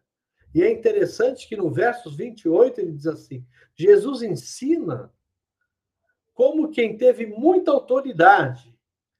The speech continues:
e não como os escribas e fariseus.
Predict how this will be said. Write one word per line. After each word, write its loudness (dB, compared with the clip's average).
e 4
não 2
como -6
os -6
escribas -4
e 8
fariseus. -8